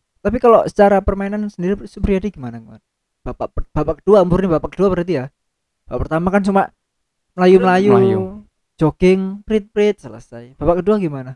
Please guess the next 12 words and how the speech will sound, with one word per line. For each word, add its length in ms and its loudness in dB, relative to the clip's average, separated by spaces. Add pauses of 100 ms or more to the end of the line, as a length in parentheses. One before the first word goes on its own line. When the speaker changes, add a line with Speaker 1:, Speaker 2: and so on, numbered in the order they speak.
(840)
Speaker 1:
Kontribusinya 640 -4
Speaker 2:
Bab- 100 -10
Speaker 1:
untuk 160 -14 (160)
tim 180 -8
ya? 160 -12 (200)
Speaker 2:
Babak 320 -4
kedua 340 -2 (400)
kontribusi 480 -8
untuk 240 -8
tim 400 -6 (1300)
ngeyel 360 6
mainnya. 380 -2